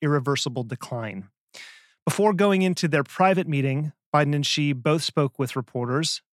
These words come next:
Xi told Biden, quote, "Planet Earth is big enough for the two countries to succeed." And Biden said, quote, "We have to ensure competition does not veer into conflict."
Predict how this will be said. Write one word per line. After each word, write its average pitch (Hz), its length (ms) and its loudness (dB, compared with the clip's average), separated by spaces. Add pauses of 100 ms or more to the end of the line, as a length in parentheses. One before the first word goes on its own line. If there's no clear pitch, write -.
(260)
Xi - 160 -4
told 131 240 -4
Biden, 127 400 0 (320)
quote, 160 200 2 (220)
"Planet 202 260 2
Earth 208 200 2
is 151 80 2
big 175 180 2
enough 180 180 2
for - 120 -12
the 139 100 -4
two 175 160 -2
countries 160 380 -2
to - 100 -8
succeed." 123 580 -4 (400)
And 120 80 -12
Biden 143 300 0
said, 131 300 -6 (180)
quote, 151 220 -2 (480)
"We 165 100 0
have 185 220 4
to 185 100 0
ensure 170 260 2
competition 151 600 0
does 135 160 0
not 143 240 2
veer 135 200 2
into 123 200 -2
conflict." - 640 -8